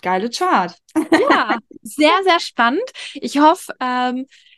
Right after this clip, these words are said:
Speaker 2: auch alle anderen, die zugehört haben, konnten so die ein oder anderen coolen Dinge für sich mitnehmen und, äh, haben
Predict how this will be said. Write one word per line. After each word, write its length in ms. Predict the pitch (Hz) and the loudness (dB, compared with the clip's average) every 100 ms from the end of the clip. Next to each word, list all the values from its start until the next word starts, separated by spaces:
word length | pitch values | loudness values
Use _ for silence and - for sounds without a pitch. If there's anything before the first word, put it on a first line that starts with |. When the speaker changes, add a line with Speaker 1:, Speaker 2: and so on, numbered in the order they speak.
| - - | -20 -2
Speaker 2:
auch 300 | 240 277 285 - | 4 4 2 -2
alle 300 | 240 285 285 | 0 0 0
anderen, 280 | 254 294 277 | 2 2 2
die 80 | |
zugehört 420 | - 247 226 220 220 | 0 -2 -2 -2 -2
haben, 160 | 262 | -6
konnten 360 | 285 262 - 247 | -6 -8 -6 -6
so 340 | 254 247 247 | -6 -4 -4
die 200 | 247 269 | -4 -2
ein 180 | - 302 | -2 0
oder 160 | 311 285 | 2 0
anderen 240 | 277 294 | 0 -4
coolen 340 | 277 294 277 262 | -4 -2 -2 -2
Dinge 220 | 269 262 | -2 -4
für 140 | 262 | -6
sich 180 | 247 254 | -6 -6
mitnehmen 480 | 247 - 220 220 254 | -6 -4 -4 -2 -2
und, 420 | 240 226 226 226 | -4 -4 -4 -4
äh, 40 | 233 | -4
haben 640 | 220 220 220 240 233 226 | -4 -4 -6 -6 -6 -8